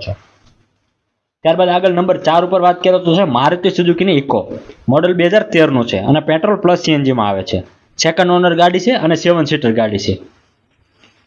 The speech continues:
અને કિંમત માલિકે રાખી છે બે લાખ અને છવ્વીસ હજાર રૂપિયા. જો કોઈને ગાડી લેવાની ઈચ્છા હોય તો માલિક કિંમતમાં થોડો જાજો ફેરફાર પણ કરી દેશે અને ગાડી તમને નિંગાળામાં જોવા મળશે. વધારે માહિતી માટે ડિસ્ક્રિપ્શનમાં માલિકનો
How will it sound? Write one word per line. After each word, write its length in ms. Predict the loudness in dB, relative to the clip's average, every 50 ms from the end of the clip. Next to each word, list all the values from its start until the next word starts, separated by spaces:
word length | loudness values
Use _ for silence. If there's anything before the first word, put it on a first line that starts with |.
| _ -20 -8 -4 -2
અને 120 | 0 0 0 -2 -6 -12 -14 -16 -20 _ _ _ _ -4
કિંમત 260 | -2 -2 0 0 0 2
માલિકે 240 | 2 2 2 0 0 0
રાખી 200 | 0 -2 0 0
છે 60 | -2 0 2
બે 80 | 2 4 4
લાખ 160 | 2 2 0
અને 100 | 0 0 0
છવ્વીસ 320 | 0 0 2 2 2 2 2
હજાર 120 | 2 0 0
રૂપિયા. 320 | 0 -2 -2 -2 0 0 -2
જો 60 | -2 0 0
કોઈને 200 | 0 0 0 2 2
ગાડી 220 | 2 2 2 4 4
લેવાની 260 | 4 4 4 2 -2
ઈચ્છા 200 | -4 -2 0 2 2
હોય 140 | 2 0 -2 -6 -12 -14 -14 -18 -20 _ _ _
તો 100 | -2 0 2 2
માલિક 200 | 2 2 0 0 -2 0
કિંમતમાં 340 | 0 0 0 0 -2 -2 -2
થોડો 160 | -2 -2 0 0
જાજો 160 | 0 0 0 0 0
ફેરફાર 280 | -2 -2 0 -2 -2 0
પણ 160 | -2 -4 -4 -4 -2 -2
કરી 180 | -2 0 0 -2
દેશે 220 | -2 -2 -2 -2 -4 -4 -4 -2
અને 100 | -2 0 2 2
ગાડી 220 | 2 2 2 0 0
તમને 160 | -2 0 0 0 0
નિંગાળામાં 500 | 2 4 4 6 6 4 4 0 0 0
જોવા 200 | 0 0 0 0 0
મળશે. 260 | -2 -2 -2 -2 -4 -4 -6 -12 _ _ -20 -20 _ _ _ _ _
વધારે 280 | -2 0 2 2 2 2 0
માહિતી 220 | 0 0 0 0 0
માટે 160 | 0 0 0
ડિસ્ક્રિપ્શનમાં 640 | 0 0 0 0 -2 -2 -2 -2 0 0 2 2 2
માલિકનો 260 | 2 0 0 0